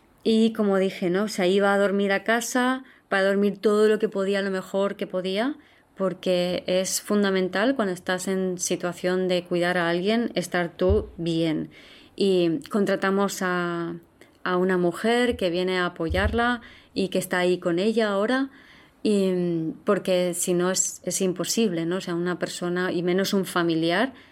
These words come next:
porque el lazo es más directo y es más, eh, se, se, se generan más dinámicas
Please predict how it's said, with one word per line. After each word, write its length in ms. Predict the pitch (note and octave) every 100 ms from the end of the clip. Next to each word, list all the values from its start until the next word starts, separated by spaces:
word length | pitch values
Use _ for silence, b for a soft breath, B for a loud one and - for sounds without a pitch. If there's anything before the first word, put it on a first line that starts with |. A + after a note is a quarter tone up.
| B B
porque 500 | - F3+ F3+ F3 E3+
el 120 | F3 E3
lazo 240 | E3+ F#3+
es 80 | F#3
más 200 | F3+ F3
directo 600 | E3+ E3+ F#3 - B3+ B3
y 60 |
es 120 | F#3+ F3
más, 380 | F3+ F3 - -
eh, 280 | E3+ E3 D#3+ - E3+ - - -
se, 260 | - E3+ -
se, 180 | F#3+
se 340 | D3+ - - G3
generan 380 | G3 F#3 G3 F#3+
más 240 | F#3 F#3+
dinámicas 640 | F3+ E3+ G3 A3 C4+ D4+